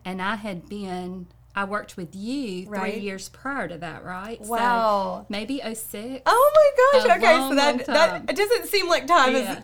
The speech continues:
Speaker 2: is, it should have been that long ago.
Speaker 1: No, no.
Speaker 2: So tell everybody about, 'cause you grew up in a really unique
Speaker 1: Mm-hmm.
Speaker 2: environment.
Speaker 1: I did. Um,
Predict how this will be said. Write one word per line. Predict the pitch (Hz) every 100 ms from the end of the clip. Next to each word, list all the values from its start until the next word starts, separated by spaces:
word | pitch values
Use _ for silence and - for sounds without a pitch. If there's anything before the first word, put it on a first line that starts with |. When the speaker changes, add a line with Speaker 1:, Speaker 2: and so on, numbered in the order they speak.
| -
Speaker 2:
is, | 311
it | 277
should | 311 262
have | 240
been | 269
that | 247 220
long | 220 214
ago. | 202 185 170 143 - -
Speaker 1:
No, | 190
no. | 170 156
Speaker 2:
So | 294 302
tell | 320 311
everybody | 392 440 381 320
about, | 247 226 233
'cause | 247 190
you | 247
grew | 247 302
up | 294
in | 220
a |
really | 185 180 202 202 202 202 196 -
unique | 208 202 196 196
Speaker 1:
Mm-hmm. | 226 220
Speaker 2:
environment. | 202 196 190 185 196 208 -
Speaker 1:
I | 196
did. | 202 466 427 294 180 - - - - _ -
Um, | 208 185 180 175